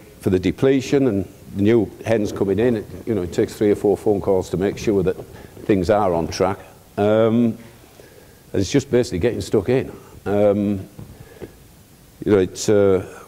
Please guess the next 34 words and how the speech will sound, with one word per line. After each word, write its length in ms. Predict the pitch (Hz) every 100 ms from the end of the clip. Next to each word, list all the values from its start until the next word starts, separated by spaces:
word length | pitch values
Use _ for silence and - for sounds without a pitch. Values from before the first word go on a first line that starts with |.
| -
we, 160 | 101
I've 160 | 104 120
had 140 | 127
a 40 | 110
lifetime 580 | 113 123 - 120 98 95
of 60 |
washing 280 | 113 - 92
pig 340 | - 110 87
sheds 320 | - 95 76 -
out. 240 | 73 - - 90 - 101
Uh, 440 | 98 98 92 98
so 300 | - - 98
me 180 | 113 113
and, 140 | 95
the, 180 | 90 - - - -
and 160 | 90 85
Dave, 280 | 98 95 87
who 100 | 85
works 260 | 90 98
for 160 | - 92
me, 280 | 90 90 92
uh, 140 | 87 87 - - - - - -
we 120 | 92
know 140 | 95 101
what 160 | 98
it's 140 | 90 -
about, 380 | 82 113 95 -
and 260 | 107 101
we 120 | 98
just 180 | 101 104
get 160 | 104 104
stuck 280 | - 101 113
in 160 | 107
and, 140 | 104